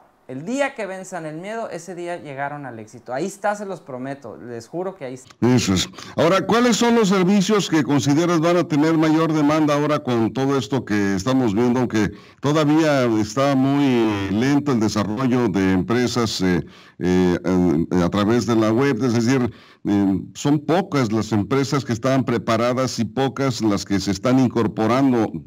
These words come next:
Speaker 2: A nivel mundial vemos cifras muy diferentes a lo que pasa en México y en Sinaloa todavía es un poco más bajo, ¿no?
Speaker 1: S-, siempre lo he dicho, eh, eh, S-, Sinaloa y en particular Culiacán pudiera ser un continente,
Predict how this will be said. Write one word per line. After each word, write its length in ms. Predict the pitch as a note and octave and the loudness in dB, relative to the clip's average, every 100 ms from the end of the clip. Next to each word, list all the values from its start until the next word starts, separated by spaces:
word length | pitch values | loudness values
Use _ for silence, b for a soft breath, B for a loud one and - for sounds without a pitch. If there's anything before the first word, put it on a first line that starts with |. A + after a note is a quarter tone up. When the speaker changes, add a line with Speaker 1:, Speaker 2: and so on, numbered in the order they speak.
| - | -6
Speaker 2:
A 80 | F#2 | 0
nivel 260 | F#2+ F#2+ B2+ | 2 2 4
mundial 400 | B2 A2+ B2 B2 | 4 4 2 2
vemos 300 | A#2+ A#2+ A2+ | 0 0 0
cifras 320 | B2 A2+ A2+ | -2 -2 -2
muy 160 | G2+ B2+ | 2 2
diferentes 540 | B2 A2+ A2 A#2 - | 2 2 0 0 -2
a 40 | A2 | -2
lo 120 | F2+ | 0
que 100 | F2+ | -2
pasa 300 | - A2+ A#2 | -2 -2 0
en 100 | G#2+ | 2
México 380 | A#2 A2 A2 A#2+ | 2 0 0 2
y 40 | |
en 120 | A2+ | 2
Sinaloa 520 | F#2+ F#2+ F#2 G#2 A2+ G2 B B | 2 2 2 2 2 -2 B B
todavía 420 | A#2 A#2 A2 G#2+ | -2 2 2 2
es 180 | G2+ F#2 | 0 -2
un 100 | G#2+ | -4
poco 220 | G2+ - | -4 -2
más 180 | F#2+ G2 | 0 0
bajo, 280 | F2+ F2 C#2 | 0 -2 -2
¿no? 220 | C2+ E2+ - _ _ _ _ _ _ | -4 -4 -8 _ _ _ _ _ _
Speaker 1:
S-, 180 | - - | -20 -20
siempre 440 | - E3 E3+ F3 | -16 -14 -10 -8
lo 100 | E3 | -6
he 40 | D#3+ | -6
dicho, 460 | D#3+ D#3+ D3 A2+ - | -8 -10 -12 -14 -14
eh, 220 | C3+ B2 - | -14 -16 -18
eh, 120 | - C3 - | -20 -20 -20
S-, 220 | - - - | -20 -20 -20
Sinaloa 520 | - D#3 D3 E3+ F#3 | -14 -10 -6 -4 -4
y 40 | |
en 120 | F3+ E3 | -4 -8
particular 500 | D3+ C3 D3 D#3+ - | -8 -10 -10 -10 -10
Culiacán 540 | G3 E3 C3+ E3+ F3+ | -10 -10 -10 -12 -14
pudiera 300 | E3 D3+ D#3+ | -12 -8 -8
ser 160 | D#3+ D#3 | -8 -10
un 120 | D#3 | -10
continente, 800 | D#3 C3 C3 A#2+ C3 C3 A#2+ | -10 -10 -10 -10 -10 -10 -12